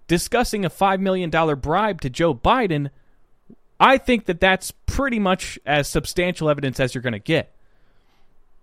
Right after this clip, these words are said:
But, you know, there, there's, there's,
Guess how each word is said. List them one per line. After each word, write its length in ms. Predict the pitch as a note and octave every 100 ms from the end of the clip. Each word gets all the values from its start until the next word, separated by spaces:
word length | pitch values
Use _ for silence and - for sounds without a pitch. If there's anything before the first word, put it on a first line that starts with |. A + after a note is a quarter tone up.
| _ _ _ _ _ _ _ _ -
But, 280 | D#3+ D#3 -
you 140 | D#3
know, 140 | D3 C3+
there, 200 | C#3+ -
there's, 400 | D3 D3 C3+ - -
there's, 440 | C#3 C#3 C3+